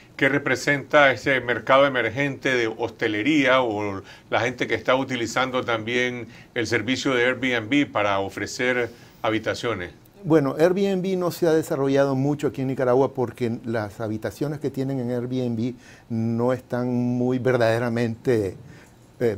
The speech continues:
Speaker 2: perfectas. Entonces los hoteles siguen siendo, eh, los lugares preferidos, primero porque guardan estándares, respetan marcas,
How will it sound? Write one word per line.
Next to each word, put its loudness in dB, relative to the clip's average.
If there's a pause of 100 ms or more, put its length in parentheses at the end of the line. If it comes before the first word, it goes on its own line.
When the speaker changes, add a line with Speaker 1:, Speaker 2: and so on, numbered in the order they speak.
(120)
Speaker 2:
perfectas. -4
Entonces -2
los 4
hoteles 2
siguen 0
siendo, -2 (400)
eh, -2
los 0
lugares 4
preferidos, 2 (120)
primero 0
porque -2
guardan -2
estándares, -4 (280)
respetan -4
marcas, 0